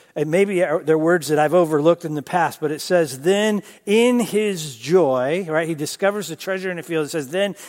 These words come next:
in his joy, he sells everything." He doesn't just sell it out of, out of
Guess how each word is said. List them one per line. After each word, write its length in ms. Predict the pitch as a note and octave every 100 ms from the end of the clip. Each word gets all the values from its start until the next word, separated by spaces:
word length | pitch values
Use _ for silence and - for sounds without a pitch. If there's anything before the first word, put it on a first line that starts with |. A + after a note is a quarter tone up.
| -
in 320 | G#3 A#3 A#3+
his 560 | A3 G3+ G#3 G3 D3+ D3
joy, 880 | - E3 F3+ C#3+ C3 B2+ C3 C3+ _ _ _ _ -
he 120 | E3
sells 280 | F#3+ F3+ F3+
everything." 320 | E3+ D#3 D3 E3+
He 160 | F#3+ F#3
doesn't 240 | G#3+ A#3
just 240 | A3+ G#3+ -
sell 320 | A3 A3 G#3+
it 180 | G3+ - - - _ -
out 200 | F#3+ G3
of, 300 | G3 E3+ - - _ -
out 180 | F#3 F3
of 180 | D3+